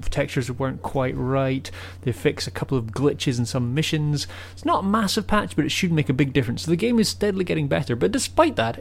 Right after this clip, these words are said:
it has still had phenomenal, absolutely phenomenal sales. It's, it's way outperformed what they ever thought it was gonna do, which just goes to show how much love there is for these, and they should have had them out on, well, the Switch sooner, in my opinion. Do you have any thoughts on it, Anton?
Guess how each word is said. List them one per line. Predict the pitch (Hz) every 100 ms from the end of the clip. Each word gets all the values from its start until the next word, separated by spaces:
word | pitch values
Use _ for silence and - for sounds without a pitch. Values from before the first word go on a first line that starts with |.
| 170
it |
has | 196
still | 180 - 170
had | 170 160
phenomenal, | - 196 196 214 240 233 135 95 - - - - -
absolutely | 262 277 247
phenomenal | 294 285 359 339 104 98 -
sales. | - 147 107 110
It's, | 160 -
it's | 185 165
way | 202 240
outperformed | 165 - 139 120
what | 117 120
they | 123
ever | 127
thought | 131 127
it |
was | 113
gonna | - 113
do, | 131 110 101 - - -
which | 165
just | - 208
goes | 208 147
to |
show | 127 160
how | 143 151
much | 143 -
love | 131 120
there | 127
is | 131
for | - 117
these, | 120 -
and | 127 123
they |
should | - 147
have | 135
had | 139
them | 143
out | 139 151
on, | 139 139 - - - - -
well, | 147 113
the | -
Switch | - - - -
sooner, | - 214 113 92
in | 123
my | 113 107
opinion. | 123 135 160
Do | 196
you |
have | 202
any | 202
thoughts | - 208 196
on | 202
it, |
Anton? | 202 196 208